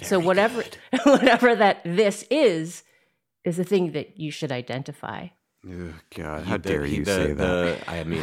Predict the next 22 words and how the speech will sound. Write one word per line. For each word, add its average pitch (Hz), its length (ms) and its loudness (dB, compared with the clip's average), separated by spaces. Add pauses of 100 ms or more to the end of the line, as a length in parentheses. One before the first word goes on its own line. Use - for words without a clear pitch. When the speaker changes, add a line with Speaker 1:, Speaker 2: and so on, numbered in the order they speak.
Speaker 2:
I, 80 220 -6
Speaker 3:
<laughs> - 40 -12
Speaker 2:
is 92 200 -2
Speaker 3:
I'm 87 100 0
Speaker 2:
it, 87 40 2
Speaker 3:
angry 90 240 -4
about 92 220 -8
that. - 100 -16 (320)
Speaker 2:
is 98 240 -2
it 87 180 -4 (100)
the, 78 180 -8 (240)
you 76 140 -10
know, 64 360 -14 (480)
the 80 100 -10
dad 87 420 -2
leaving 85 400 -4
home, 82 580 -4
meaning 76 440 -8
that 71 200 -8
any 92 340 -2
anger 80 380 -4
is 73 160 -10